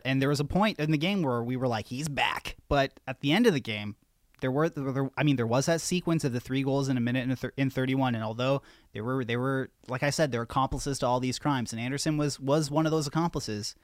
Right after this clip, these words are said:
you know, on at least a couple of them. Did he look back? Was this the Freddie of old? 'Cause I don't know.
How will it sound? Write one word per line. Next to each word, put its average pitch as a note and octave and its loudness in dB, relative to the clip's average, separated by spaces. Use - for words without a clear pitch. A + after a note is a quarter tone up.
you C3 -2
know, A2+ 0
on B2 0
at B2+ -2
least D#3 0
a D3 -4
couple E3 0
of G#2+ 0
them. G#2 -6
Did F#3+ 0
he G#3 0
look F3 -2
back? A#2 0
Was C3+ 0
this D#3 -2
the D3+ -2
Freddie C3+ 0
of B2 -2
old? G2 -4
'Cause C#3 -10
I F3 2
don't F#3 4
know. F#2+ -2